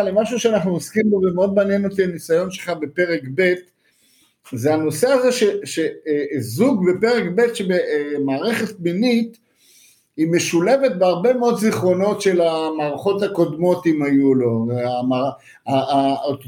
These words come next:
אותו קשר מיני שהיה קודם. איך זה בא לי ביטוי? בא, נכנסים כל הארבעה למיטה, אולי הרבה יותר מארבע, אני לא יודע איך זה מ-, מתקיים במיינד,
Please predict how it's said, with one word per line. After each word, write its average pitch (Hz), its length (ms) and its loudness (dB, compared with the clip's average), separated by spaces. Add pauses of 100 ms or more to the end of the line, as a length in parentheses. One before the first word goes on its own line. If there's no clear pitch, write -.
(100)
אותו 180 140 2
קשר 185 380 2
מיני 165 300 0
שהיה 156 420 2
קודם. 151 540 2 (840)
איך 262 180 2
זה 277 140 2
בא 240 160 4
לי 247 120 0
ביטוי? 214 440 0
בא, 170 160 2
נכנסים 165 520 0
כל 208 200 2
הארבעה 185 460 2
למיטה, 170 920 2
אולי 147 440 0
הרבה 139 360 0
יותר 190 360 0
מארבע, 143 580 2
אני 143 180 0
לא 175 100 2
יודע 156 480 2
איך 147 120 0
זה 135 180 -4
מ-, 139 460 -4
מתקיים 139 460 -2
במיינד, 135 600 2